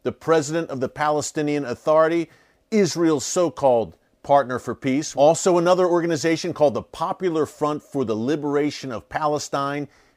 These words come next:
P F L P for short. And you can bet that Palestinian Islamic Jihad, one of Iran's powerful proxies operating in Gaza, was behind some of these rockets as well. Thankfully,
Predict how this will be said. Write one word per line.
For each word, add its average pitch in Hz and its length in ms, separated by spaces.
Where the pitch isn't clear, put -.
P 190 340
F 151 240
L 131 240
P 160 300
for 113 180
short. 147 420
And 160 120
you 170 80
can 160 200
bet 175 220
that - 180
Palestinian 147 800
Islamic 131 600
Jihad, 135 560
one 135 180
of 127 80
Iran's 139 540
powerful 170 680
proxies 151 680
operating 139 560
in 120 140
Gaza, 131 480
was 131 220
behind 143 560
some 131 240
of 117 120
these 117 240
rockets 110 680
as 113 320
well. 110 420
Thankfully, 190 760